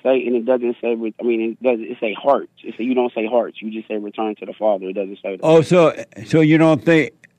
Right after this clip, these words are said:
Speaker 2: eh, return the h-, heart to the Father is the same as returning to the, if I don't say heart, are you saying you don't think that mean,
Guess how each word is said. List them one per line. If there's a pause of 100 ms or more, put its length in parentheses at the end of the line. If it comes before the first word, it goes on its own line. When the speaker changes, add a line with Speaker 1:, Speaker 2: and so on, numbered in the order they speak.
Speaker 2:
eh, (320)
return
the
h-,
heart
to
the
Father
is
the
same
as
returning
to
the, (380)
if
I
don't
say
heart, (420)
are
you
saying
you
don't
think
that
mean,